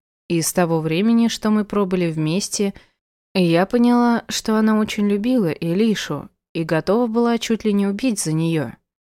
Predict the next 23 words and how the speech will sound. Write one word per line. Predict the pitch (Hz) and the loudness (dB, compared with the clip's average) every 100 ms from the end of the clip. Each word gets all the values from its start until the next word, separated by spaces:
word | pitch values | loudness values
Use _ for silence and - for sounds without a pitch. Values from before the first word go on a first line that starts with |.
| _ _ _ _ _ | _ _ _ _ _
Конечно | 180 170 214 233 233 | 0 2 2 2 2
же, | 220 214 208 - | 2 0 -2 -2
она | 196 208 | 0 2
не | 214 | 2
смогла | 208 - 220 233 240 | 0 0 0 0 -2
бы | 180 | -2
просто | - 170 - | -2 -4 -4
так | 165 175 - | -2 -2 -4
спустить | - 170 - 226 - | -6 -6 -4 -4 -2
какой-то | 151 156 165 160 | -4 -2 -2 -2
зазнавшейся | 151 160 170 175 156 151 - 151 | -4 -2 0 -2 -2 -4 -4 -4
аристократке | 147 147 - 147 156 214 - 214 214 | -4 -6 -6 -6 -4 -6 -4 -4 -2
оскорбление | 196 185 - 185 175 208 247 240 233 208 | -2 -4 -4 -4 0 0 2 2 0 0
её | 180 | -2
госпожи. | 165 170 - 180 202 214 - _ _ _ _ _ _ _ _ _ _ _ _ _ | -4 -10 -6 -2 0 -2 -2 _ _ _ _ _ _ _ _ _ _ _ _ _
«Помоги | 196 196 196 196 269 254 | 0 2 2 2 -2 -2
Аристии | 214 208 262 285 - - 170 | -2 0 2 0 -2 -2 0
получше | 160 170 175 247 - 240 | 0 0 0 -2 0 -2
завязать | 214 214 202 208 208 - - | 0 0 0 0 0 -4 -2
на | 202 | 0
себе | 190 - 190 196 | 0 -2 0 0
эту | - 185 190 | 0 -4 -4
простынь», | - 262 185 - 143 143 | 0 2 0 -4 -8 -10